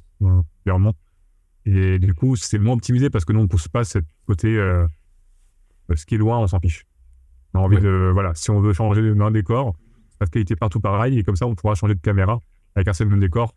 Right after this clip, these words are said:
Speaker 1: au, au besoin dans la série et dans le, dans le projet.
Speaker 2: Et pour tout ce qui est lumière, est-ce que t'as des, est-ce que t'as des trucs à, à dire dessus ? Et est-ce que t'as,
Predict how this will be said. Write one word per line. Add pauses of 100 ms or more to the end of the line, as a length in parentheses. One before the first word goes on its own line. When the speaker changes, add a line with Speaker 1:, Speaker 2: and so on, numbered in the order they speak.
Speaker 1:
au,
au
besoin
dans
la
série
et
dans
le, (400)
dans
le
projet. (480)
Speaker 2:
Et
pour
tout
ce
qui
est
lumière,
est-ce
que
t'as
des,
est-ce
que
t'as
des
trucs
à,
à
dire
dessus ?
Et
est-ce
que
t'as,